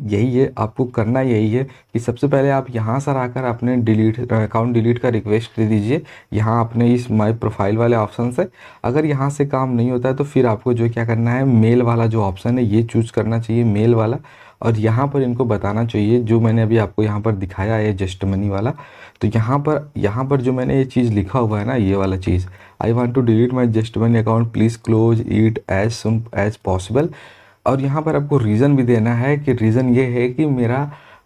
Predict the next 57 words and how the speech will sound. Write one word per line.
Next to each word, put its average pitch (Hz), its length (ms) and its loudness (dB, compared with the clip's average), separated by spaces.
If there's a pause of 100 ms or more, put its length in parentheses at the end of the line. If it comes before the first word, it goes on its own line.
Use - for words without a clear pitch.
(240)
यहाँ 120 240 2
पर 131 160 2
लिमिट 120 280 2
ब्लॉक 107 340 0
कर 123 120 2
दिया 123 160 2
गया 131 120 0
है, 139 60 -2
मेरा 123 140 -2
अकाउंट 120 280 -2
फ्रीज 143 340 0
कर 120 140 0
दिया 113 240 -2
गया 113 180 -2
है, 143 80 0
इस 156 220 -2
वजह 151 100 2
से 143 160 -6
मैं 139 120 0
Just 120 240 -6
Money 113 200 4
का 113 80 4
अकाउंट 120 320 0
बंद 98 220 0
करना 92 260 0
चाहता 95 260 -6
हूँ। 104 160 -8 (140)
तो 117 60 2
यहाँ 110 320 0
पर 135 180 0
ये 123 120 2
लोग 123 180 2
उसके 120 240 0
ऊपर 120 280 0
एक्शन 123 260 0
लेंगे 117 280 2
और 113 260 0
जो 113 140 0
है 117 160 0
आपके 110 280 -4
अकाउंट 110 400 0
को 135 100 2
दोबारा 104 420 0
से 120 140 -2
वापस 107 300 0
करेंगे, 117 380 0 (320)
आपकी 117 260 0
जो 139 180 4
लिमिट 117 420 4
रहेगी 123 300 2
उसको 127 260 0
दोबारा 107 380 0
से 110 160 -4
ये 113 40 2
लोग 123 140 0 (100)
एक्टिव 98 320 -2
करेंगे। 92 380 0